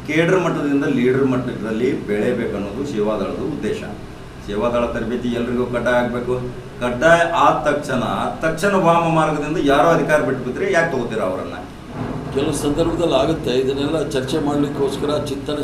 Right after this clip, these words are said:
Speaker 2: ಶಿಬಿರ ಈಗ ಏರ್ಪಾಡು ಮಾಡ್ತಾ ಇದ್ದಾರೆ. ಆ ಚಿಂತನ ಶಿಬಿರದಲ್ಲಿ ನಾವು ತೀರ್-, ಕೆಲವು ತೀರ್ಮಾನಗಳನ್ನ ತೆಗೆದುಕೊಳ್ತೇವೆ.
Speaker 1: ಕಳೆದ ಇಪ್ಪತ್ತೈದು ವರ್ಷಗಳ ಹಿಂದ್ಗಡೆ ಇದೇ ಸ್ಥಳದಲ್ಲಿ ಪ್ರಹ್ಲಾದ್ ಯಾದವ್ಜಿ ಅನ್ನೋದು ಒಂದು ದೊಡ್ಡ ಸಮ್ಮೇಳನ ಮಾಡಿದ್ರು ಸರ್. ಇಲ್ಲಿ ಲಕ್ಕೇಗೌಡರು ಇದ್ರು. ಅವಾಗ ನಾನು ಒಂದು, ಸೋನಿಯಾ ಗಾಂಧಿ ಬಂದಾಗ ನಾನು ಒಂದು ಪ್ರಿಂಟ್ ಮೀಡಿಯಾದಲ್ಲಿ ಒಂದು ಪ್ರತಿನಿಧಿಯಾಗಿದ್ದೆ.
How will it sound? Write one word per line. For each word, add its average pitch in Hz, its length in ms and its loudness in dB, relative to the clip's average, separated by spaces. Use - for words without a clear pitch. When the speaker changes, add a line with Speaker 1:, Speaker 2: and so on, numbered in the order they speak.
Speaker 2:
ಶಿಬಿರ 127 220 0
ಈಗ 131 220 2
ಏರ್ಪಾಡು 127 580 0
ಮಾಡ್ತಾ 123 320 -2
ಇದ್ದಾರೆ. - 560 -6
ಆ 104 120 -8
ಚಿಂತನ 143 400 -2
ಶಿಬಿರದಲ್ಲಿ 127 640 -2
ನಾವು 117 480 -6
ತೀರ್-, 127 260 -2
ಕೆಲವು 123 180 -4
ತೀರ್ಮಾನಗಳನ್ನ 117 600 -4
ತೆಗೆದುಕೊಳ್ತೇವೆ. 101 560 -8
Speaker 1:
ಕಳೆದ 113 240 -4
ಇಪ್ಪತ್ತೈದು 123 680 -4
ವರ್ಷಗಳ 117 240 -4
ಹಿಂದ್ಗಡೆ 101 580 -4
ಇದೇ 123 200 2
ಸ್ಥಳದಲ್ಲಿ 107 500 -4
ಪ್ರಹ್ಲಾದ್ 107 600 -2
ಯಾದವ್ಜಿ 104 460 -2
ಅನ್ನೋದು 98 220 -4
ಒಂದು 95 180 -6
ದೊಡ್ಡ - 320 -10
ಸಮ್ಮೇಳನ 117 360 -4
ಮಾಡಿದ್ರು 104 320 -6
ಸರ್. 98 140 -8
ಇಲ್ಲಿ - 280 -8
ಲಕ್ಕೇಗೌಡರು 98 560 -2
ಇದ್ರು. 85 500 -6
ಅವಾಗ 98 140 -2
ನಾನು 107 440 -4
ಒಂದು, 107 200 -4
ಸೋನಿಯಾ 107 220 -2
ಗಾಂಧಿ 104 260 -2
ಬಂದಾಗ 90 320 -4
ನಾನು 104 420 -4
ಒಂದು 95 220 -6
ಪ್ರಿಂಟ್ 127 220 -4
ಮೀಡಿಯಾದಲ್ಲಿ 107 400 -4
ಒಂದು - 160 -4
ಪ್ರತಿನಿಧಿಯಾಗಿದ್ದೆ. 135 960 -2